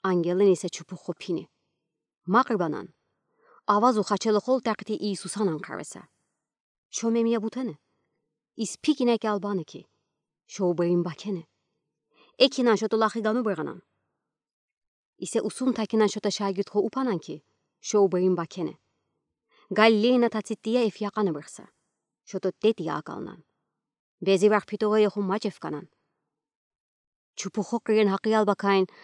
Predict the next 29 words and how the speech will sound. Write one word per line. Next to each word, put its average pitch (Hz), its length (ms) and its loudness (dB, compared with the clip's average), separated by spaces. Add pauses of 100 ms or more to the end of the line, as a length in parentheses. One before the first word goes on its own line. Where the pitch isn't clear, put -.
(140)
սա - 200 -8
թերέφախուն 196 540 0
գելը 185 200 2
մրկտունի։ 175 480 -2 (720)
Հատտե 226 360 2
սատ 220 280 2
մաղարին 208 380 4
ախուն 190 180 2
ճերի 185 200 2 (100)
տիս 269 240 -2
տու 233 180 0
մեխավարը 196 480 2
շոտը 185 240 -2
շագիրդ 175 420 -2
խո 226 100 -4
պապը 190 240 -2
սեին 185 340 0
ակտուն 151 260 -8
թացի։ 151 300 -14 (1200)
Բյուրդեն 220 460 4 (400)
Իսուս 196 420 -2
իչ - 180 -4
շոտողոյ 190 400 -2
բշը 170 280 -4
ճերի։ - 260 -12 (880)
Շոտին 190 340 4 (300)
խեյր 254 320 4
կամբակի 165 420 -2
պինի։ 165 220 -12